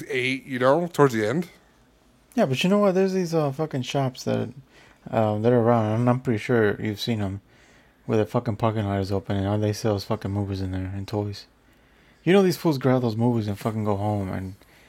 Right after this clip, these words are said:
Speaker 2: act like it's a fucking marathon. "Oh, I gotta watch this shit,"
Speaker 1: Listen,
Speaker 2: without skipping a single minute.
Speaker 1: if they're offering her ten million, imagine what they're making.
Speaker 2: Listen, if it was me and I didn't give a shit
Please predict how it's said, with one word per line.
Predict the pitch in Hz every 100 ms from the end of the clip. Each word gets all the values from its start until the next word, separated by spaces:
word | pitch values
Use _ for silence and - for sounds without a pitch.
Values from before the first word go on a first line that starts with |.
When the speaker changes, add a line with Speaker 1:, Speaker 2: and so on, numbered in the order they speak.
| _ _
Speaker 2:
act | - 110 113
like | 101
it's | 104
a |
fucking | 104 - 101
marathon. | 95 98 95 - 95 95 - - -
"Oh, | 127 123
I |
gotta | 110 113
watch | 107 104 101
this | - 95
shit," | - 113 - _ _ _ _ _
Speaker 1:
Listen, | 127 127 127
Speaker 2:
without | 117 113
skipping | - 127 123
a | 113
single | 107 117 117
minute. | 110 107 104 - _ _ -
Speaker 1:
if | 123 -
they're | 156 196
offering | 127 107 165 - 143 120
her | 107 120 156 165 - -
ten | - 107 127 123
million, | 117 120 135 208 214 _ _ - -
imagine | 87 95 95 104
what | 92
they're | 87
making. | 80 85 85 90 87 - _ _ _ _ _ _ _ _ _ _ _ _ _ _ _ _ _ _
Speaker 2:
Listen, | 113 -
if | 107 160
it |
was | 185 185
me | 208 226 214 - -
and | - 123 135
I | 151
didn't | 160
give | 156 135
a |
shit | - 175 160